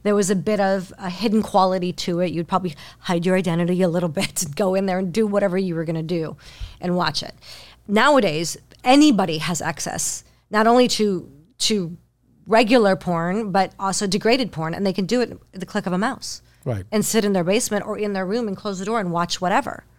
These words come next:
Speaker 1: And, you know, one of the organizations that I work with a lot is called Fight the New Drug, and they talk about how the link between pornography and sex trafficking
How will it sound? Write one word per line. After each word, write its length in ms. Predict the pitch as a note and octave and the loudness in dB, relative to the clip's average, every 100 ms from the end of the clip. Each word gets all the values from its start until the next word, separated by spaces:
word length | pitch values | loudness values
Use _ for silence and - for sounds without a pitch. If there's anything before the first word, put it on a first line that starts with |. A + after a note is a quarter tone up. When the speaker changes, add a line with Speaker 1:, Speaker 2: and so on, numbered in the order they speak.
| _ _ _ - | _ _ _ -4
Speaker 1:
And, 280 | F#3+ F#3 F#3 | 0 0 0
you 80 | |
know, 120 | G3+ F3+ | 0 2
one 160 | F#3+ | 0
of 60 | F#3+ | 0
the 40 | |
organizations 640 | F#3 F#3 E3+ F3+ F3+ F#3+ D#3+ | -2 -4 -4 -4 -4 -4 -4
that 140 | E3+ | -4
I 40 | |
work 220 | E3+ F3+ F3 | -4 -4 -4
with 100 | D#3+ | -6
a 60 | |
lot 260 | E3 G3+ F#3+ | 0 2 2
is 80 | - | -2
called 200 | E3+ C#3+ | -10 -6
Fight 180 | E3 | -6
the 80 | - | -4
New 140 | E3+ E3 | -6 -2
Drug, 340 | B3 - - | -2 -2 -4
and 100 | D#3 | -8
they 60 | D#3+ | -6
talk 240 | F3+ G3+ | -4 -2
about 300 | F#3+ F3 E3+ | -2 -2 -4
how 260 | D#3 D#3+ D#3 - - - - _ | -4 -4 -4 -14 -20 -20 -20 _
the 100 | G3 | 0
link 320 | F#3+ A#3 A#3 | 2 2 0
between 400 | G3 - B3 B3 | -6 -2 2 2
pornography 640 | - G3 G3+ A#3+ - F#3 G3 | 2 0 2 0 -2 -4 -4
and 140 | G#3 | -4
sex 200 | - - | -6 -4
trafficking 540 | C#4+ B3+ G3+ E3 - | -2 -2 -4 -8 -12